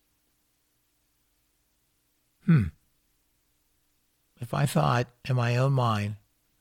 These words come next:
that I was needed back there." That's an interesting way to put it.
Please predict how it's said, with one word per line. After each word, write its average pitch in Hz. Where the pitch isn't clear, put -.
that 113
I 110
was 117
needed 110
back 107
there." 90
That's 131
an 143
interesting 135
way 117
to 120
put 107
it. 78